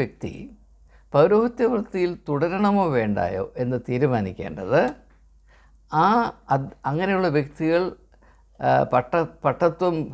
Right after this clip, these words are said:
അല്ലെങ്കിൽ ഈ പുരോഹിത വൃത്തി നടത്തുന്ന സഭയുടെ സംസ്കാരം എന്താണ്, അതിൻ്റെ ആത്മീയമായ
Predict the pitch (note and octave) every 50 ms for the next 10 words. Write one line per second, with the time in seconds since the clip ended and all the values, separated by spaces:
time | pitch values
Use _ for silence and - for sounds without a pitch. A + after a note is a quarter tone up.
0 | - - - D#3+ C#3+ D3 D3 D3+ D3 D3 C#3+ C#3 C#3 - - - - _ _ -
1 | C3+ C#3 - - C#3+ C3 C#3+ D#3+ D3+ F3 E3+ F3 E3 D#3+ D3 D3+ - C#3+ C3 C3
2 | A#2+ A#2 B2+ A#2 - D3 C3 C#3+ C#3+ C#3 - - C3+ B2+ B2+ - - E3 E3 E3+
3 | D#3 D3+ D3 - - B2+ A2+ A#2 A#2 - - - - D3+ D3 D3+ D3+ D3+ C#3 B2+
4 | A2 A2 G#2 G2 F#2 F2+ E2+ E2 D#2 D2 - - _ _ _ _ _ _ _ _
5 | _ _ _ - - C#3+ D#3+ E3 D#3 D3+ C#3 C#3+ D3 - E3 D#3+ D#3+ D#3 D3+ D3+